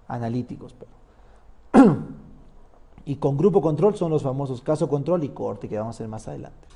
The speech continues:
Acá yo no controlo la voluntad del factor, pero sí lo puedo agrupar. ¿Ya, chicos? Vamos a hacer uno por uno. La fuerza de asociación va de menor intensidad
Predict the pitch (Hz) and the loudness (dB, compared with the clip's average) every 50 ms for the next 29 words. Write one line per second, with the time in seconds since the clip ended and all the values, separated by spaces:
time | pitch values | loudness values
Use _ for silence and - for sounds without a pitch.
0 | - - - - - 135 - - 143 139 143 156 175 196 226 262 - - - - | -20 -20 -20 -14 -12 -8 -2 0 2 2 4 6 8 8 8 6 6 0 -12 -18
1 | - - - - - - - - - 135 147 196 233 208 - 220 202 170 - 190 | -20 -20 -20 -20 -20 -20 -18 -10 -4 2 6 6 6 8 8 4 4 4 4 4
2 | 202 202 190 175 165 156 151 147 143 147 160 165 175 175 156 - - - - - | 6 6 8 8 6 6 4 2 0 -2 0 0 0 0 0 -2 -6 -4 -2 0
3 | 185 196 220 233 - - - - - - 165 156 151 139 131 - - 180 175 160 | 0 0 0 -2 -6 -18 -20 -16 -4 2 4 6 6 4 2 0 -2 -2 0 0
4 | 131 - - 143 147 147 147 156 196 233 - - - - - - - - - - | 0 0 -2 -2 0 2 2 2 0 -2 -4 -10 -18 -20 -20 -20 -20 -20 -20 -20
5 | - - - - - 113 110 110 113 107 104 - - - - - - - - - | -20 -20 -16 -10 -8 -8 -6 -6 -8 -10 -10 -12 -14 -14 -14 -16 -20 -20 -20 -20
6 | - - - - - - 123 127 165 160 156 220 262 - - - - - - - | -20 -20 -20 -16 -12 -12 -8 -6 -6 -4 -4 -6 -8 -10 -14 -20 -20 -20 -16 -10
7 | - 143 143 143 147 135 139 135 127 113 - 120 - - - - - - - - | -8 -6 -4 -2 -2 -4 -4 -4 -6 -8 -10 -10 -12 -12 -16 -18 -20 -20 -20 -20
8 | - - - - - 123 120 120 - - 170 214 226 208 220 214 185 156 180 165 | -20 -20 -16 -8 -4 -2 -2 -2 -2 2 6 6 6 6 6 2 2 2 -2 0
9 | 151 196 214 214 208 165 147 135 147 147 135 135 127 120 123 123 139 170 190 208 | 2 2 2 2 0 -2 2 4 6 6 6 4 0 -2 -4 -4 -2 0 0 0
10 | 202 175 196 196 180 - 185 185 202 208 220 220 - | 0 0 -2 -2 -2 0 2 6 6 6 6 4 -2